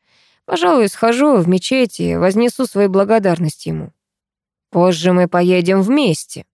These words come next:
кивнул отец. «Мне тут пришла в голову одна идея. Фанан». Мухаммед позвал жену, и она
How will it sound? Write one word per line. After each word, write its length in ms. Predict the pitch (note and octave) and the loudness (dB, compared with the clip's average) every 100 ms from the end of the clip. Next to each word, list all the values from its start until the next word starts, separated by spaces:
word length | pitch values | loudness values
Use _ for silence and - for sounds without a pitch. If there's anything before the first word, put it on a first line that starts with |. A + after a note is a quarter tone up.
| _ _ _ | _ _ _
кивнул 380 | - D#3 D3 C#3+ | -8 -6 -4 -4
отец. 420 | C#3+ - G#3+ - _ _ _ _ _ _ F#4 | -6 -8 -10 -12 _ _ _ _ _ _ -2
«Мне 320 | A4 B4 G#4+ | 2 2 2
тут 160 | D4+ - | 0 -2
пришла 380 | C#4 - D4 | -6 0 0
в 60 | B3+ | 2
голову 360 | B3 B3 G#3 G3+ | 2 2 2 0
одна 320 | F#3 F3 E3+ | 2 2 0
идея. 720 | D#3 F3 D4 D#4+ D#3+ - - _ _ _ | 0 0 2 2 0 -4 -14 _ _ _
Фанан». 680 | - A#3 C4+ F3+ F3 B3+ - _ _ _ | -4 0 2 2 2 0 -4 _ _ _
Мухаммед 480 | F3+ D#3+ E3 D3 C#3+ - | -6 -4 -4 -6 -6 -6
позвал 440 | E3 D#3+ D#3+ E3 | -6 -2 0 0
жену, 400 | E3 F3 G3+ A3 | 0 0 2 0
и 100 | D#3+ | 0
она 400 | D#3+ E3 F3+ | 0 2 2